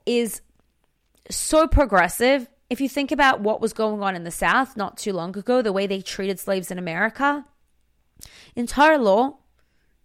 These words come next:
if you even put a scratch, a marker on your slave, you let your slaves free. What was going on in the South? They would always put markers on their slave in order to know who's who.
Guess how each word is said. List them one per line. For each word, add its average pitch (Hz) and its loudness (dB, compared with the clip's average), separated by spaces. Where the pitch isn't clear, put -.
if 254 -4
you 254 -2
even 254 -4
put - -2
a 208 0
scratch, - 0
a 208 -6
marker 208 0
on 180 -6
your 170 -12
slave, 175 -10
you 190 -6
let 175 -6
your 180 -6
slaves - -10
free. - -14
What 247 0
was 262 -4
going 277 2
on 285 2
in 240 -4
the 208 -6
South? 294 -2
They 247 0
would 254 2
always 392 -2
put - -10
markers 180 -8
on 160 -10
their 160 -10
slave 160 -10
in 190 -10
order 202 -6
to - -12
know 220 -2
who's 233 -6
who. 330 -2